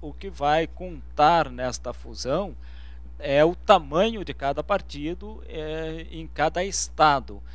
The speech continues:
E aí os municípios é uma discussão de cada estado. Então, nós temos no dia onze a nossa reunião, que deve convocar um congresso nacional do partido pra,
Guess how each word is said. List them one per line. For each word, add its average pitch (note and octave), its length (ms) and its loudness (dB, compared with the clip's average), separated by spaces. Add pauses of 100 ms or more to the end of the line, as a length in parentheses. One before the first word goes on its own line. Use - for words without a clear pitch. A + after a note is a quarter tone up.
(300)
E E3 140 4
aí E3+ 200 8
os G#3 180 -4
municípios G#3 920 -4
é D#3 80 2
uma E3+ 160 -4
discussão D3+ 480 -6
de F3 100 -10
cada F3+ 320 0
estado. C3 600 -4 (520)
Então, D#3 540 2
nós D#3+ 220 4
temos D#3 320 2
no D#3 120 -4
dia D#3+ 160 8
onze D#3 360 4
a D3 60 0
nossa C#3+ 300 0
reunião, G3 600 0
que A3+ 160 -8
deve F#3 520 6
convocar D#3 720 -2
um C#3 60 -8
congresso C#3 640 0
nacional C#3 500 -6
do C#3+ 80 -12
partido F3+ 600 -8
pra, F#3 360 -2